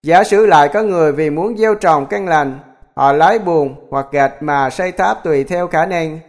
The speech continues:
Tháp đó có thể chỉ lớn như trái xoài và cao bốn lóng tay. Sau đó, họ biên chép thần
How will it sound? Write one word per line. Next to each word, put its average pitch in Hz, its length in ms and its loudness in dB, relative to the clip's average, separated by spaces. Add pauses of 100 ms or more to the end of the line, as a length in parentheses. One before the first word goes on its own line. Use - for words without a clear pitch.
(520)
Tháp 208 240 4
đó 208 260 8
có 226 160 2
thể 202 340 4
chỉ 175 160 -2
lớn 190 300 0
như 214 140 0
trái 226 200 0
xoài 151 520 2
và 139 180 2
cao 170 300 2
bốn 175 220 -4
lóng 196 200 -2
tay. 160 380 0 (580)
Sau 175 260 -2
đó, 165 400 6 (160)
họ 143 200 2
biên 185 200 -4
chép 208 260 -2
thần 147 200 -2